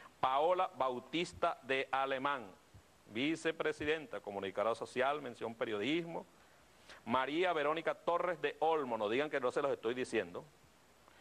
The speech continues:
abogada egresada de la Universidad Monte Ávila. ¿Será que esa universidad es un centro de, de conspiración? Paul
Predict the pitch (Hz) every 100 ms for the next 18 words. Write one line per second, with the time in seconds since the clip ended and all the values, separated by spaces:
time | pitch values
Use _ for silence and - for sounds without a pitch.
0 | - - 131 127 117 110 117 131 143 135
1 | 117 - 104 120 139 135 131 - 113 117
2 | 139 139 113 110 120 107 87 - - -
3 | - 92 101 127 147 143 127 - 117 127
4 | 131 139 135 143 127 90 - - - -
5 | - - 98 98 - 92 87 - 302 262
6 | - - - - - - - - 151 -
7 | - - - - - - - - - -
8 | - - - - - - - - - -
9 | 147 143 156 190 220 226